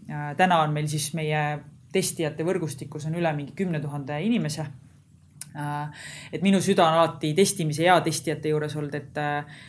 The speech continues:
et kui me selle, kui me selle otsuse nagu vastu võtsime, et meil on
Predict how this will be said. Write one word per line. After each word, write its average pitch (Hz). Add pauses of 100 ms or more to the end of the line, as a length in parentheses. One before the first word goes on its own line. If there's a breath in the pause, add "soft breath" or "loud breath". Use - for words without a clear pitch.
(160 loud breath)
et 151
kui 175
me 160
selle, 151 (800)
kui 160
me 156
selle 165
otsuse 151
nagu 147
vastu 190
võtsime, 151
et -
meil 147
on 143